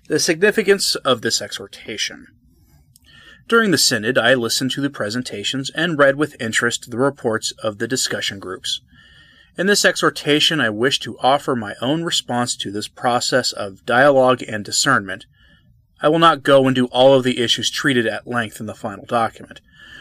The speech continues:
nor do I claim to replace that text or to duplicate it. I wish to merely propose a brief framework for reflection that can apply concretely to the life of the Amazon region, a synthesis of some of the larger concerns that I have expressed in earlier documents,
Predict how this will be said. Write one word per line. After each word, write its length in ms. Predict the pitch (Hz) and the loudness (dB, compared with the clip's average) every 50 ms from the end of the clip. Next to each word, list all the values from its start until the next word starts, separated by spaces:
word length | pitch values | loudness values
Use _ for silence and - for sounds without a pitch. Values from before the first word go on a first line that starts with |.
| - - - | -20 -10 -4
nor 220 | 147 156 170 180 | 2 4 4 6
do 140 | 175 190 190 | 6 6 6
I 80 | 190 | 4
claim 280 | 185 - - 175 170 175 | 2 0 0 0 0 2
to 100 | 170 180 | 4 4
replace 400 | 175 170 170 - 151 139 139 139 | 4 4 2 2 2 2 2 2
that 200 | - 151 147 - | 2 2 0 0
text 300 | - - 113 107 - - | -2 -4 -4 -4 -2 -4
or 80 | - 113 | -6 -6
to 240 | - - - 117 107 | -6 -6 -8 -8 -4
duplicate 580 | 110 127 143 170 - - 98 - - 101 101 | 0 2 2 2 0 -2 -8 -8 -8 -10 -10
it. 120 | 107 - - _ _ _ _ - | -10 -10 -12 _ _ _ _ 0
I 100 | 147 160 | 2 4
wish 200 | 180 175 170 - | 4 4 4 2
to 100 | - - | 2 0
merely 360 | 175 131 117 120 120 123 123 120 | 2 2 4 4 4 4 2 0
propose 560 | - - 147 139 - 113 101 104 110 - - - | -2 -4 -6 -4 -2 -2 0 0 -2 -4 -6 -8
a 220 | 123 110 107 104 - - _ _ | -8 -10 -10 -12 -16 -20 _ _
brief 240 | _ - 131 147 147 | _ 0 2 2 0
framework 480 | - - 143 127 117 117 120 117 113 - | 0 0 0 0 0 2 0 0 0 -2
for 180 | - 113 98 | -4 -6 -6
reflection 680 | 98 101 95 - - - 135 123 - - - 127 123 117 | -6 -6 -10 -4 2 4 4 4 4 2 0 0 0 0
that 120 | 110 104 | -2 -2
can 140 | - - 107 | -2 -6 -14
apply 320 | 101 - - - 131 127 123 | -14 -6 -2 2 4 4 2
concretely 720 | - - 101 98 101 - - - 143 156 147 139 139 139 - - - - - - _ _ _ | 2 -2 -8 -10 -8 -4 -2 0 0 2 2 2 0 0 -4 -12 -20 -20 -20 -20 _ _ _
to 100 | - - | -6 2
the 80 | 185 196 | 4 6
life 260 | 185 170 156 151 - | 8 8 6 4 2
of 80 | 156 135 | 0 0
the 140 | 131 113 | 2 2
Amazon 380 | 110 110 110 110 104 117 104 107 | 2 0 -2 -2 -2 -2 -2 0
region, 420 | 117 135 139 131 - 123 120 120 120 _ _ _ - _ _ _ _ _ _ _ - - | 0 0 0 0 0 -2 -4 -4 -6 _ _ _ -20 _ _ _ _ _ _ _ -14 -6
a 120 | - 135 123 | -2 -2 0
synthesis 680 | - - - 180 180 180 - 180 - - 180 170 - | 0 2 2 2 2 2 2 2 2 4 2 2 2
of 200 | - - 117 104 | 0 -2 -2 0
some 240 | - - - 135 135 | 0 0 2 2 2
of 80 | 147 135 | 2 0
the 80 | 123 | -2
larger 320 | 110 107 110 107 110 - 131 | -2 0 0 0 0 0 -2
concerns 720 | - - - 131 - - - 165 143 117 107 107 - - _ - - - - - - - _ _ | -4 -6 -6 -4 -2 0 2 2 2 2 0 -6 -12 -16 _ -20 -20 -20 -20 -20 -20 -20 _ _
that 120 | - 147 165 | 2 4 4
I 60 | 180 | 6
have 120 | 180 165 | 4 4
expressed 480 | 180 - - - - 120 117 113 - - | 2 0 -2 0 2 2 2 2 0 -2
in 80 | 117 | -6
earlier 320 | 110 104 107 107 110 107 110 | -6 -6 -6 -4 -4 -4 -2
documents, 640 | 113 - 123 123 123 - - - 101 - - - - | 0 4 4 4 4 2 -2 -10 -14 -12 -12 -14 -14